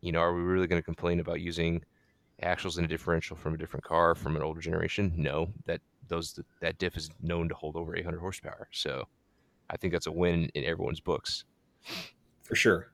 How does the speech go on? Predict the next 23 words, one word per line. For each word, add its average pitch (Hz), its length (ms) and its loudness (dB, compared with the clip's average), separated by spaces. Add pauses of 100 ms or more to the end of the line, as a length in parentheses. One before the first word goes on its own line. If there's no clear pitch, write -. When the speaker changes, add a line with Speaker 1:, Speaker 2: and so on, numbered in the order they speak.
Speaker 2:
Uh, 82 180 2
I 82 40 0
mean, 98 180 2
the, 90 80 6
even 127 260 6
the 101 60 4
honest 110 280 6
to 87 60 -2
God, 101 240 6
right 98 160 10
now, 95 220 6
the 85 80 0
current 110 400 2
three 113 200 2
hundred 92 240 4
Z, 92 320 4 (480)
or 92 60 2
sorry, 95 260 8
three 107 200 4
seventy 95 380 6
Z 82 300 2 (420)
is, 90 260 6
uh, 80 420 6